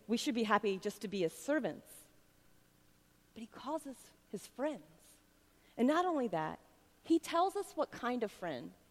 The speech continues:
he is. So in John fifteen, verses fifteen through sixteen, Jesus says, "No longer do I call you slaves, for the slave does not know what his master is doing. But I have called you friends, for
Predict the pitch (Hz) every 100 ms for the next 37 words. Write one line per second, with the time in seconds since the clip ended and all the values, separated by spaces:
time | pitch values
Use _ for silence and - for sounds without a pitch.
0 | _ - 226 202 160 - - - - _
1 | - _ - 240 220 240 240 - 240 -
2 | 240 190 180 - 190 - 220 - 220 202
3 | 202 - 247 - - 165 156 165 208 220
4 | 196 - 147 - - - - - - _
5 | - 269 339 339 359 294 247 254 226 214
6 | - 208 202 190 - 208 170 - - -
7 | - _ 254 262 - 311 311 277 285 269
8 | 254 233 269 240 214 214 214 208 - 190
9 | 185 - 214 185 214 - _ - - _
10 | _ - 240 339 349 277 277 226 - 208
11 | 170 - - - - _ _ _ _ _
12 | 262